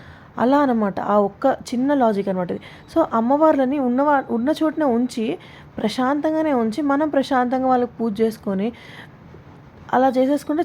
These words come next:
చాలన్నమాట. అంతకు మించి ఏమీ కోరుకోరు వాళ్ళు. ఉమ్, ఎలా చేసుకున్నా నమ్మకంగా, భక్తిగా, శ్రద్ధగా, దేవుడి మీద ప్రేమతో చేసుకుంటే చాలండి. అంతే. ఏమీ అడగరు అమ్మవార్లు.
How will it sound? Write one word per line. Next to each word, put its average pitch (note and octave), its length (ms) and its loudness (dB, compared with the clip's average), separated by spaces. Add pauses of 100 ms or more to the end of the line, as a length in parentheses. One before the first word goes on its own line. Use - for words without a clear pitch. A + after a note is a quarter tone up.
చాలన్నమాట. A3 560 0
అంతకు A#3 460 -4
మించి C4+ 440 0
ఏమీ D4 160 0
కోరుకోరు B3+ 460 2
వాళ్ళు. G3 280 -2 (680)
ఉమ్, G3+ 280 -2 (160)
ఎలా A3+ 360 4
చేసుకున్నా B3+ 600 0 (120)
నమ్మకంగా, G#3+ 760 0
భక్తిగా, G#3+ 680 -2
శ్రద్ధగా, G3+ 680 -2 (540)
దేవుడి A#3 460 2
మీద B3+ 240 2
ప్రేమతో A#3 560 0
చేసుకుంటే A3 720 -2
చాలండి. F#3+ 480 -2 (1000)
అంతే. G3 300 -4 (1500)
ఏమీ G3 400 4
అడగరు G#3 320 4
అమ్మవార్లు. E3+ 520 0